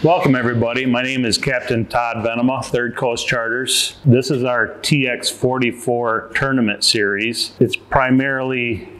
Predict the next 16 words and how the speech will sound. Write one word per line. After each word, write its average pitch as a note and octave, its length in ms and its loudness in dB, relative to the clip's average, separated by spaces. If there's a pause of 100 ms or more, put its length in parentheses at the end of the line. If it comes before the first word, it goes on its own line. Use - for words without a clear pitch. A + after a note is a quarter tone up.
(120)
designed A#2+ 680 2
for G#2+ 180 0
salmon A#2+ 760 -2 (140)
and G2+ 720 -2 (280)
muskie C3 380 2
fishermen. D3 560 0 (720)
On A#2 140 0
the G#2 60 0
tournament E3+ 460 0
series, A#2+ 460 0
you A#2+ 160 0
get A2+ 560 -4 (320)
the C#3+ 80 2
quick D3+ 360 -2
release C#3+ 680 -2 (160)
clip C#3 440 0